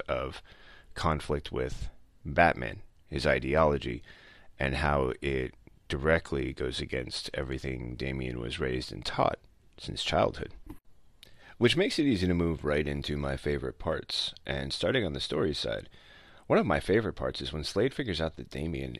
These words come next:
is not mad at his father, Batman, Bruce Wayne, but instead at his mother,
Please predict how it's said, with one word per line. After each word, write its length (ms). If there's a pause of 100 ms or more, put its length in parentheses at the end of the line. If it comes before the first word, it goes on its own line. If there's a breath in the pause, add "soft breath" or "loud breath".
is 300
not 320
mad 320
at 140
his 140
father, 580 (220)
Batman, 580
Bruce 280
Wayne, 220 (540 loud breath)
but 320
instead 460
at 100
his 180
mother, 440